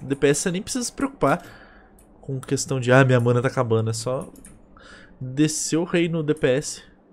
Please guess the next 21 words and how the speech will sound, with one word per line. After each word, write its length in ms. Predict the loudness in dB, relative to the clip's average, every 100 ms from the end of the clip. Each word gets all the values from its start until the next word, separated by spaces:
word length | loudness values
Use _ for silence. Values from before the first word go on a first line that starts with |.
| _ -20 -20 -20 _ -20 -20 -20 -20 -20 -20 0
E 40 | 2
eu 80 |
tô 120 | 4 2
em 60 |
terceiro, 760 | 4 2 2 -2 0 2 4 4
véi. 240 | 4 4
Que 160 | 0 -10
que 80 | -8
tá 60 |
acontecendo? 1000 | -8 -8 -6 -8 -6 -2 0 0 -2 -6 -6 -4 -4 -6 -8 -8 -8 -8 -8 -8 -8 -8 -10 -12 -16 -20 -20 -20 -20 -20 -20 -20 -20 -20 -20 -20 -20 -20 -20 -20 _ -20 -20 -20 _ -20 -20 -20
Deixa 140 | -12
eu 40 | -8
ver 40 |
uma 60 | -8
parada 440 | -6 -6 -6 -8
aqui. 920 | -12 -12 -10 -8 -8 -8 -10 -10 -10 -10
Acho 160 | -12 -10
que 80 | -10
é 40 |
isso 180 | -10 -12
aqui. 240 | -14 -16